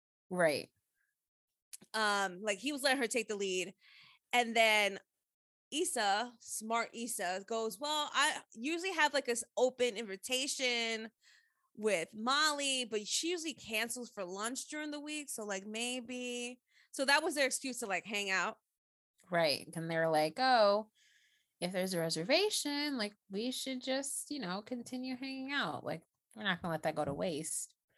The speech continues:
Speaker 2: Right. I just feel like, just say what the fuck y'all wanna do. Y'all adults at this point.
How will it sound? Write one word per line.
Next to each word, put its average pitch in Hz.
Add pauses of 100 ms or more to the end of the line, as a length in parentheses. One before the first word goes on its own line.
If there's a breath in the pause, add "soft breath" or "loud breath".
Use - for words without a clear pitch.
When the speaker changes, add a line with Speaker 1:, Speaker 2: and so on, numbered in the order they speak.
(100)
Speaker 2:
Right. 196 (680)
I 240
just 523
feel 415
like, 349
just 311
say 320
what 349
the 240 (100)
fuck 294
y'all 269
wanna 226
do. 220
Y'all 285
adults 247
at 185
this 185
point. 160